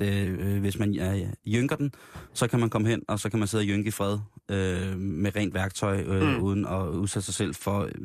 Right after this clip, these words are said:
Speaker 1: allerede mere fare, end man, øh, har udsat sig for ved at, at jynke sig selv.
Speaker 2: Altså,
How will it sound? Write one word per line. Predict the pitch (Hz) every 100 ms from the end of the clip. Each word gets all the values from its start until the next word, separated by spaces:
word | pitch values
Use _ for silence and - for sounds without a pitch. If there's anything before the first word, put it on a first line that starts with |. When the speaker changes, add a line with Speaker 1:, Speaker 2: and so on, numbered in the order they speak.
| - - 113
Speaker 1:
allerede | 113 107 107
mere | 107 131 143 131 - - _ _ _
fare, | - 92 95
end | 101
man, | 95 92 90 90
øh, | 90 87 -
har | 104
udsat | 90 95
sig | 92
for | 92 92
ved | 95
at, | 90 95 95 -
at | 92
jynke | 92 92 98
sig | 98 98
selv. | 98 - - - - - _ _ _ _
Speaker 2:
Altså, | 120 -